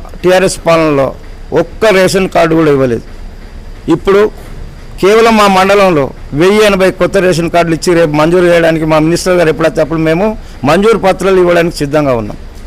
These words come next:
ఇంకా కూడా మూడు వందల మంది కొత్తగా పెట్టుకున్న వాళ్ళకు కూడా వన్ మంత్లో, నిన్ననే తహసీల్దార్ గారిని అడిగితే ఒకటే నెలలో మిగతా కలెక్టర్ గారితో చెప్తే అందరికి కూడా అప్రూవల్ ఇవ్వడానికి సిద్ధంగా ఉంది గవర్నమెంట్. అంటే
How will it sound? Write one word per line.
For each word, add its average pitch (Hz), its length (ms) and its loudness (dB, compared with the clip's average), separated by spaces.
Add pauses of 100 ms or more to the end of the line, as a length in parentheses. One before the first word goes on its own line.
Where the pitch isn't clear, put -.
(440)
ఇంకా 208 300 2
కూడా 208 280 4
మూడు 185 280 2
వందల 175 400 2 (340)
మంది 180 240 2
కొత్తగా 185 360 2
పెట్టుకున్న 170 420 -2
వాళ్ళకు 180 220 2
కూడా 151 380 2 (280)
వన్ 175 300 2 (140)
మంత్లో, 160 500 0 (720)
నిన్ననే 180 440 2 (300)
తహసీల్దార్ 185 380 2
గారిని 180 220 2
అడిగితే 170 320 0 (420)
ఒకటే 220 280 2
నెలలో 202 380 4
మిగతా 180 360 2
కలెక్టర్ 180 420 0
గారితో 170 440 0 (300)
చెప్తే 185 580 -2 (340)
అందరికి 202 360 2
కూడా 180 240 2
అప్రూవల్ 180 340 2
ఇవ్వడానికి 170 420 2
సిద్ధంగా 180 460 0
ఉంది 156 140 2
గవర్నమెంట్. 120 480 0 (360)
అంటే 180 320 2